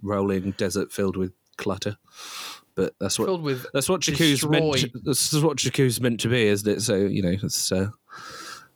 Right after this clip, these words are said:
Speaker 2: With destroyed starships. I mean, it's pre-, you know, it's pretty cool.
Speaker 1: Yeah, dis-,
Speaker 2: Star
Speaker 1: de-, destroyed
Speaker 2: destroyers.
Speaker 1: starships that you can't do anything interaction-wise.
Speaker 2: That's, that's true, that's true.
Speaker 1: So,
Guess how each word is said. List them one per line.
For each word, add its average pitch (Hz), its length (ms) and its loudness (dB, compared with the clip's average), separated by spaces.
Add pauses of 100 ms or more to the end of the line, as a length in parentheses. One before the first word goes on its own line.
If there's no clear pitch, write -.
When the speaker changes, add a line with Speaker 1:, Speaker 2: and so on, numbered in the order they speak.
Speaker 2:
With 151 160 -6
destroyed 156 500 -2
starships. - 840 -6
I 123 40 -2
mean, 120 120 -4
it's - 140 -6
pre-, - 260 -14 (180)
you 160 180 -8
know, 104 200 -10
it's - 160 -20
pretty - 340 -8
cool. - 400 -10
Speaker 1:
Yeah, 80 120 0
dis-, 98 200 -2
Speaker 2:
Star 127 300 0
Speaker 1:
de-, - 80 -14
destroyed 131 400 2
Speaker 2:
destroyers. - 140 -2
Speaker 1:
starships 110 480 0
that 92 80 0
you 95 80 2
can't 92 340 -2 (200)
do 107 180 2
anything 95 420 0 (760)
interaction-wise. 95 840 0 (180)
Speaker 2:
That's, 156 160 -16
that's 151 120 -12
true, 110 360 -8
that's - 160 -20
true. - 140 -16 (260)
Speaker 1:
So, 107 340 2